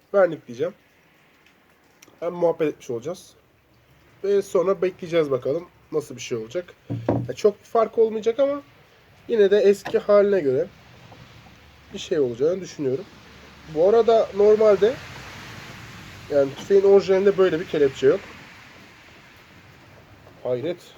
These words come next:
Normalde çok gelen giden olmaz ama bugün araba geçmeye başladı. Tabii ben video çekiyorum, normal. O yüzden araba geçmesi. Normalde tüfeğin, hop, hatta vidası gitti bile. Normalde tüfeğin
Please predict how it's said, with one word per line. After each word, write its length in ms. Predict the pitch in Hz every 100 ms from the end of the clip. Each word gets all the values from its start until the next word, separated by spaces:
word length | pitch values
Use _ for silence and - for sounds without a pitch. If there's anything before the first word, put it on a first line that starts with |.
| _ _ _ - - - - _ -
Normalde 400 | 127 147 156 170 -
çok 160 | 151 143
gelen 240 | 151 156
giden 180 | 156 170
olmaz 280 | 175 185 196
ama 220 | 190 160
bugün 180 | 156 160
araba 280 | 131 151
geçmeye 420 | 151 143 - 139 123
başladı. 280 | 117 127 123
Tabii 160 | 127 135
ben 180 | 135
video 180 | 135 131
çekiyorum, 440 | 120 113 117 110 113
normal. 280 | 120 123 135 _ - - - - - - _ - - - - _ _ _
O 100 | 131
yüzden 300 | 117 117 120
araba 260 | 120 113 113
geçmesi. 580 | 113 - 117 120 104 - - _ 143
Normalde 540 | 160 208 220 202 170
tüfeğin, 440 | 208 196 175 180 - _ _ _ - - _ _ _ -
hop, 120 | 156 _ - - - -
hatta 420 | 120 120 - 131
vidası 280 | 123 123 135
gitti 300 | 135 127 120
bile. 200 | 113 156 - _ _ _ _ _ _ _ - - - -
Normalde 520 | 170 196 185 143 131
tüfeğin 360 | 185 - 147